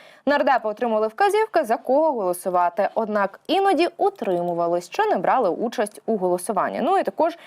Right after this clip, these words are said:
справу кваліфікували за частиною четвертої статті триста шістдесят дев'ятої Кримінального кодексу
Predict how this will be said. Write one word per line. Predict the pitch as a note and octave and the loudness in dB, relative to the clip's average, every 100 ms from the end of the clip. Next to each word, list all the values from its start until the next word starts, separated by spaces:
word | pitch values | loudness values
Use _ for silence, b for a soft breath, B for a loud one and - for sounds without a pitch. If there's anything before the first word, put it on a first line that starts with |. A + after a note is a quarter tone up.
| B B | B B
справу | - - D4+ C#4+ | -6 0 2 0
кваліфікували | B3 G#3+ G#3 G#3+ A3 C#4 C#4+ A3+ | -2 -4 -4 -6 0 0 2 0
за | G3+ | 0
частиною | G#3+ A3+ - A3 A3 G#3 G#3+ G3 | -2 -4 -4 -2 0 0 0 -2
четвертої | F#3 A3 A#3+ A3+ A3 | -6 -2 0 0 -2
статті | G3 - G#3 A#3+ G3 B B | -4 -4 -4 0 0 B B
триста | - C4+ - F#3+ | -2 0 0 -4
шістдесят | G#3 F#3 G#3 A3 | -4 -4 -2 -2
дев'ятої | A3 C#4+ G4 C#4 | 2 2 2 -2
Кримінального | A#3+ C4+ G#3+ F#3 A3+ G#3+ | -2 0 0 0 0 -2
кодексу | F#3 F3+ F#3+ F3+ - - | -2 -2 0 -2 -2 -2